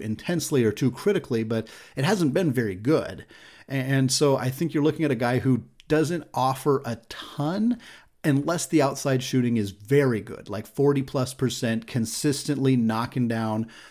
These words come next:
that percentage of outside shots. If he's not there with that, I'm not sure that he's particularly playable. Now, I don't see him leaving. I think he's kind of a Gonzaga lifer. He loves this program. He grew up rooting for this team.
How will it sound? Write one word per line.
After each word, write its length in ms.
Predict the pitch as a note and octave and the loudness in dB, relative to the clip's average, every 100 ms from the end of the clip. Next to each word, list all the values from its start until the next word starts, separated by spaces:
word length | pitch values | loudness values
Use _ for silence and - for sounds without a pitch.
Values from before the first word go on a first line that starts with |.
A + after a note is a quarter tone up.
| _ | _
that 640 | A2 G2+ A#2 A2+ - _ - | -10 -4 0 -2 -4 _ -2
percentage 500 | B2+ - A#2+ A2+ A2 | 0 2 0 0 0
of 80 | G#2 | -2
outside 400 | G2+ - F#2+ F2 | -4 -4 -6 -4
shots. 240 | F#2+ - | -6 -6
If 120 | A2 | -4
he's 200 | D3+ E3+ | -4 -2
not 440 | D#3+ C3+ D3+ B2+ G#2+ | 0 0 0 -4 -6
there 280 | G2+ D3+ | -4 -4
with 240 | A3 A3+ - | -4 -4 -6
that, 360 | A3+ A#3+ B3 - - - - - - _ | -6 -4 -6 -10 -20 -20 -20 -20 -20 _
I'm 160 | - G3+ | -2 0
not 220 | A#3 A3 | 0 -2
sure 260 | - - G3+ | -2 2 2
that 120 | F3+ | 2
he's 180 | C#3 C#3 | -2 -2
particularly 640 | - C3+ F3 E3+ D#3+ C#3 | 0 0 0 0 2 2
playable. 460 | A#2 - E3 A#2 G#2+ | 0 0 -2 -2 -2
Now, 140 | A2+ | -2
I 80 | A#2+ | -2
don't 320 | B2+ G3 - | 0 -2 -4
see 260 | - - F#3 | -6 -4 -2
him 340 | C3+ D3 C3+ | 0 0 2
leaving. 440 | C#3+ G3+ G3+ A3 G3+ | 2 0 0 -2 -2
I 120 | C#3 | -4
think 200 | C3+ F#3 | -2 -4
he's 200 | - E3+ | -2 -4
kind 220 | - F3 | -4 -4
of 80 | D#3+ | -2
a 60 | C#3 | -2
Gonzaga 480 | A#2 A2+ C#3+ D3+ | -2 0 -2 0
lifer. 480 | B2+ G#2+ G3+ - F#3+ | -4 0 -2 0 0
He 100 | C#3 | 2
loves 360 | A#2+ C3+ D#3 C3+ | 0 0 -2 -2
this 120 | C#3+ | -6
program. 460 | - D#3 D3+ D3+ C3 | 0 0 2 0 0
He 80 | |
grew 320 | G2+ A2+ C3+ D3 | 0 2 4 4
up 100 | A#2+ | 4
rooting 260 | C3+ D3 | 2 2
for 140 | C3 C#3+ | 0 0
this 180 | C3+ | -2
team. 360 | - C#3+ C#3 C#3 | -2 0 0 -2